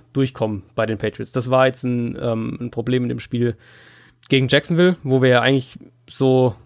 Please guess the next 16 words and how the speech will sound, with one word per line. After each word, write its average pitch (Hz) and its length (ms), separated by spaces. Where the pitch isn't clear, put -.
sagen 123 200
wir 120 40
mal, 120 240
ermutigt 156 760
in 156 200
die 151 60
Saison 151 300
gegangen 147 300
sind, 147 420
ähm, 127 300
weil 127 120
die, 120 340
weil 120 160
die 117 100
Patriots 127 400
ihre 117 400